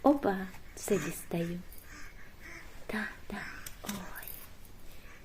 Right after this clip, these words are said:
Ой, Господи. Отак.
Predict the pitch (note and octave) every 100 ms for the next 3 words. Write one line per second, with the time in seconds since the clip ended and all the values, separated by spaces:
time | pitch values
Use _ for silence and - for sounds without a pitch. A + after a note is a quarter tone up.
0 | - - - - - - - - - -
1 | - - - - - - - - - -
2 | - - - - - - - - - -
3 | - - - - - - - - - -
4 | - - - - - - - - - -
5 | - - - - - - - - - -
6 | - A3+ - - - -